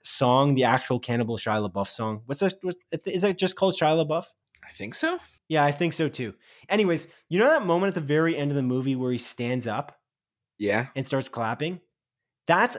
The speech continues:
Speaker 1: that, I did not realize this until I watched the movie, um, Citizen Kane, that it's literally a shot from Citizen Kane.
Speaker 2: Hmm.
Speaker 1: You remember that?
Speaker 2: No.
Speaker 1: Okay. Well, yeah, he's referencing Citizen Kane.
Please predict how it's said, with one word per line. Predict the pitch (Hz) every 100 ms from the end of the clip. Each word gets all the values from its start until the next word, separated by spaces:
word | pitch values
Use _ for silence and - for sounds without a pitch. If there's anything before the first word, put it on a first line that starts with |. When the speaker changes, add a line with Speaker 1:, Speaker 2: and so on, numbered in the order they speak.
| - 156
Speaker 1:
that, | 143 185 214
I | 160
did | 151 151 160 190 165
not | 180 208 165
realize | 175 208 214 143 131 113
this | 117 123 - -
until | 139 139 165 175 175
I | 139
watched | 135 151 - -
the | 131
movie, | 147 165 120 110 104 _ _ _ _ -
um, | 120 117 113 110 _ _ _ _ -
Citizen | - 151 147 131
Kane, | 165 143 110 101 _ -
that | 151
it's | 147
literally | 135 165 185 175 160
a | 139
shot | - 156 135 -
from | 143
Citizen | - 135 120 117
Kane. | 101 104 87 _ _ _ _ -
Speaker 2:
Hmm. | 131 104 90 85 _ _ _ _ _ _ _ 143
Speaker 1:
You |
remember | 139 151
that? | 214 240 - _ _ _
Speaker 2:
No. | 139 135 113 98 98 _ -
Speaker 1:
Okay. | 113 110 92 -
Well, | 107 107
yeah, | 107 95 -
he's | 127 123
referencing | 127 131 - 107
Citizen | 110 101 101
Kane. | 95 101